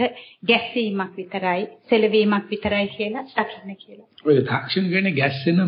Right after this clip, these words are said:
Speaker 2: බව, ගැස්සෙන ස්වභාව, ගැස්සෙන ගතිය. ගති භාව ස්වභාව වශයෙන් දැක්කම ආර්යයි. ඒකට කියනවා ආර්ය ව්‍යවහාරය.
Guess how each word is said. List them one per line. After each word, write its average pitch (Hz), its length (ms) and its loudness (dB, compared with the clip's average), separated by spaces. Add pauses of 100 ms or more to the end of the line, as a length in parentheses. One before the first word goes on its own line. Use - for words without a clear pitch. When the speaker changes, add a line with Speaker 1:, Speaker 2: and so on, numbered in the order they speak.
Speaker 2:
බව, 110 360 2 (640)
ගැස්සෙන 151 480 -2
ස්වභාව, 120 800 2 (600)
ගැස්සෙන 165 440 0
ගතිය. 147 400 0 (520)
ගති 107 340 -4
භාව 147 320 0
ස්වභාව 139 500 2
වශයෙන් 131 320 -4
දැක්කම 139 520 -2
ආර්යයි. 110 460 -4 (340)
ඒකට 127 180 2
කියනවා 147 320 0
ආර්ය 135 260 4
ව්‍යවහාරය. 113 500 2